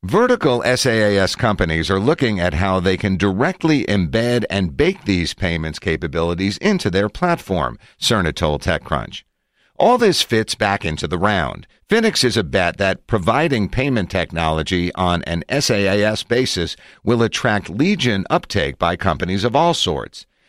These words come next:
As a deck that Finnix's Cerna showed TechCrunch a few weeks ago stated,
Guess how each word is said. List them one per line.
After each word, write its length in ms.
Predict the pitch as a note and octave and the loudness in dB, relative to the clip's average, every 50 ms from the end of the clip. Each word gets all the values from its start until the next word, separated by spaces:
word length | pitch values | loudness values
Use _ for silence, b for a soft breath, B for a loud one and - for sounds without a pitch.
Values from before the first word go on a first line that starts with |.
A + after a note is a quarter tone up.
| _ _ _ | _ _ _
As 240 | - B2 B2+ A#2 G2 | 0 0 2 2 2
a 80 | A#2 G2+ | 0 0
deck 340 | E2 D#3+ E3+ D#3+ B2 - | 0 0 0 0 -2 -2
that 160 | - G2 F2+ - | -2 -2 -2 -2
Finnix's 580 | - A2+ G#2 G2+ F#2 - - - F#2+ E2+ D#2+ | -2 0 0 0 -2 -2 -4 -4 -2 -2 -2
Cerna 460 | - - C3 B2+ A2+ G#2+ F#2+ D2+ - | -2 0 0 2 2 2 0 -2 -2
showed 340 | - - - C3 A2 G#2+ F2 | -4 -2 0 0 0 0 0
TechCrunch 500 | - G#2+ G#2 F2 - - F#2+ E2+ E2 - | 0 -2 -2 -2 -2 -2 -2 -2 -2 -6
a 60 | F2+ | -8
few 220 | - - A#2 A2 F#2+ | -4 -2 -2 0 0
weeks 260 | F#2 A#2+ B2+ - - | 0 -2 -4 -4 -8
ago 220 | - D2 D#2 D2 | -8 -6 -6 -6
stated, 540 | C#2+ - - - D#2+ D2+ D2+ D2 F2+ F2+ - | -6 -6 -4 -4 -2 -2 -2 -2 -4 -4 -6